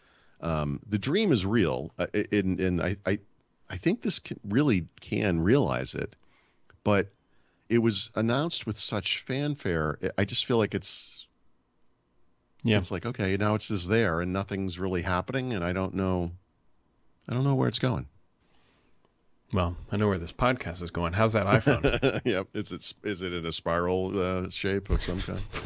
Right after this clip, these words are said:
Speaker 1: <laughs> Yep. <laughs>
Speaker 2: How's that? How's the fifteen Pro? You've had it now for
Speaker 1: It's good. I, you know how
Speaker 2: whatever.
Speaker 1: indecisive. You know me better than most, so, I mean, I'm, I'm, I go back and forth on this.
Speaker 2: Never
Speaker 1: I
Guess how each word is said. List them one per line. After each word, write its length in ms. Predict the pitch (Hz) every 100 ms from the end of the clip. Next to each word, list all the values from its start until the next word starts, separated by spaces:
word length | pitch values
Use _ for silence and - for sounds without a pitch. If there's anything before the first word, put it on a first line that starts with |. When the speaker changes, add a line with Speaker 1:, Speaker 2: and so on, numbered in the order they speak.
| - - - - - - -
Speaker 1:
<laughs> 680 | 151 165 - 143 - 147 - - - - 110 - - _ - - - - - - -
Yep. 220 | 80 76 _ _
<laughs> 320 | - - 139 - - 98 - -
Speaker 2:
How's 260 | - 92 98
that? 200 | 101 92 - -
How's 160 | 131 120
the 80 |
fifteen 400 | 131 139 - 127
Pro? 280 | 113 90 73 - - _
You've 120 | -
had 180 | 98 98
it 120 | 98
now 200 | 98 95
for 340 | 92 - 92 85 - -
Speaker 1:
It's 200 | 107 -
good. 220 | 113 95
I, 200 | 98 107 -
you 220 | - 123
know 120 | 110
how 60 | 95
Speaker 2:
whatever. 180 | 90 95
Speaker 1:
indecisive. 540 | 76 - 67 65 95
You 80 | 98
know 100 | 80
me 140 | 78
better 280 | 76 76 76
than 140 | 78
most, 260 | 73 71 -
so, 180 | 78 71
I 40 |
mean, 260 | 73 71 69
I'm, 380 | 78 80 73 65 _ _ -
I'm, 220 | 85 87
I 80 | 98
go 140 | 95
back 240 | 87 85 78
and 100 | 73
forth 280 | 73 69 73
on 100 | 69
this. 200 | 64 -
Speaker 2:
Never 240 | 156 143
Speaker 1:
I 40 | 139